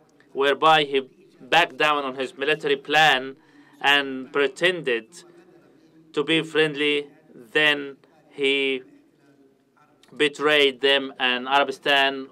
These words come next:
was occupied. The British role. Khazal, Sheikh Khazal feared Ottomans, and he promised the English to harness all his potentials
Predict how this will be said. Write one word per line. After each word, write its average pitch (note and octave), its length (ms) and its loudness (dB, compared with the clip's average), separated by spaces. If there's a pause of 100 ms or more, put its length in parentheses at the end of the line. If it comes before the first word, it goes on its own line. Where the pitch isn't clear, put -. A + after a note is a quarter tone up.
was C3+ 480 0
occupied. C3+ 720 -2 (600)
The C#3 320 -2 (100)
British E3+ 460 -2
role. B2+ 440 0 (480)
Khazal, E3+ 480 0
Sheikh F3 220 -2
Khazal D#3+ 600 0 (180)
feared E3+ 840 -2 (260)
Ottomans, C3+ 800 -4 (1000)
and C#3+ 180 0
he D3+ 100 2
promised D#3+ 680 -2 (120)
the C3+ 180 -6
English C#3+ 560 -4 (840)
to C#3+ 600 2 (240)
harness E3+ 640 -2
all E3 280 2
his D3 280 -4
potentials D3+ 840 -4